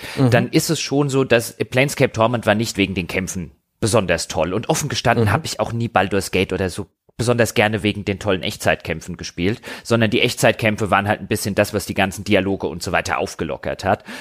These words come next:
Speaker 2: Und worauf ich gespannt bin, ist halt, ob auch für mich, der auch einen Planescape und so weiter immer für die Kämpfe, äh, für die Kämpfe, sag ich schon, für Story, Dialoge und so weiter gelobt hat,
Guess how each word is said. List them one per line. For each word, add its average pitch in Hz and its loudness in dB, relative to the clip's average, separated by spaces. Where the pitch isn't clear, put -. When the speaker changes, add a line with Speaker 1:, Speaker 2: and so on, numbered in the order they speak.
Speaker 2:
Und 123 -4
worauf 123 0
ich - -2
gespannt 123 -2
bin, 127 0
ist 151 2
halt, 127 2
ob 135 0
auch 123 2
für - -6
mich, 147 -2
der 131 4
auch 113 0
einen 110 -4
Planescape 139 2
und 110 -2
so 104 -4
weiter 101 2
immer 123 -2
für - -10
die 107 -6
Kämpfe, 127 -2
äh, 135 6
für - -4
die 95 -4
Kämpfe, 98 -4
sag 85 -4
ich - -14
schon, 98 -10
für 113 -6
Story, 113 2
Dialoge 107 2
und 95 -6
so 98 -4
weiter 107 2
gelobt 82 -8
hat, 104 0